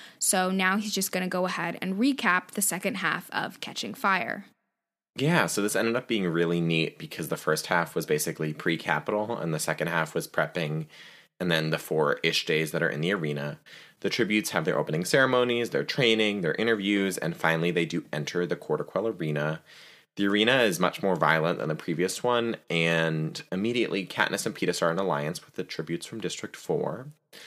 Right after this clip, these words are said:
Speaker 2: Soon that alliance expands to include Joanna and both Wiress and Beetee from three. They work to ki-,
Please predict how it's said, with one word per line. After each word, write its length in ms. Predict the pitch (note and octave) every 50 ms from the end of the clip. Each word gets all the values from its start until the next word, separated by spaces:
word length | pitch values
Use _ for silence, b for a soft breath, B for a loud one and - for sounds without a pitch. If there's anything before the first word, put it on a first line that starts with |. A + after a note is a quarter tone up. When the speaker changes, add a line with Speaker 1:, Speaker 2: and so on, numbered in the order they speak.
| B B B B B B
Speaker 2:
Soon 240 | - - - C#3 C#3
that 160 | C3+ B2 A#2
alliance 300 | G#2+ G2+ G2 F#2+ F#2 F2+
expands 420 | F#2 - - A#2 A2 G#2+ G#2+ A2 -
to 120 | - -
include 280 | F#2 E2+ - F2+ E2 D#2
Joanna 480 | F2 F2+ G2 G#2 G#2+ G2+ G#2 G2+ G2 -
and 140 | E2 E2+
both 240 | D#2+ E2 D#2+ D#2 -
Wiress 400 | E2 D#2 D#2 D2+ D#2 E2 - -
and 160 | F2 E2+ E2
Beetee 420 | D2+ D2 C2+ - - - B1+ C2+ C#2
from 220 | - - - D#2
three. 540 | - - - - C3+ C#3 C3+ C3+ D3 D3+ D3 - _ _ B B B B B B B B _
They 100 | A2 G#2+
work 380 | G#2 A2 A#2 A#2 A#2 - - -
to 140 | - A#2+ A2+
ki-, 160 | - A2+